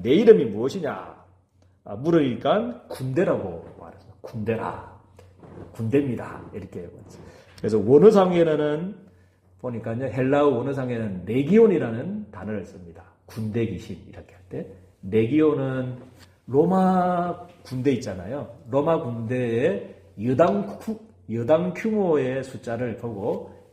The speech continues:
레기온을 씁니다. 그래서 여당 규모가 언제, 몇 마리냐 하면 우리 아까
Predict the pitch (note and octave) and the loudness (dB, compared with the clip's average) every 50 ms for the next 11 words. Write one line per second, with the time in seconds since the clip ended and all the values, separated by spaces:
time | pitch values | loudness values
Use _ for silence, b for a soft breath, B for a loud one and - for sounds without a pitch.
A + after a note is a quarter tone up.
0 | - F#2 G#2 G#2 G2+ G2+ B2 B2+ A#2+ A2+ G2 F2+ E2+ - - - F#2 - - - | -10 -4 -4 -4 -2 -2 -2 -2 -2 -2 -4 -6 -10 -12 -16 -20 -20 -20 -20 -20
1 | - _ _ _ _ _ _ _ _ - G2 F#2+ G2+ F#2+ F2+ - B B B B | -20 _ _ _ _ _ _ _ _ -12 -10 -8 -6 -8 -8 -8 B B B B
2 | B B B - G#2 A2 A#2 D3 D3+ D#3+ D#3+ E3 E3 D#3+ D3 B2 A#2 G2+ G2 G#2+ | B B B -4 -2 2 4 4 4 2 0 -2 0 0 2 2 2 0 0 -2
3 | B2 B2 B2+ - - - - - - - _ - A2+ B2 C#3+ D#3 D#3 D#3+ D3+ C#3+ | -4 -4 -6 -8 -14 -18 -20 -20 -20 -20 _ -10 -4 -4 -2 2 4 4 4 4
4 | B2+ A2+ G#2+ G2 F#2+ A#2 E3 F#3 - F#2 F#2+ E2+ D#2+ F2+ - | 0 -2 -4 -6 -6 -6 -8 -8 -10 -10 -12 -12 -12 -10 -8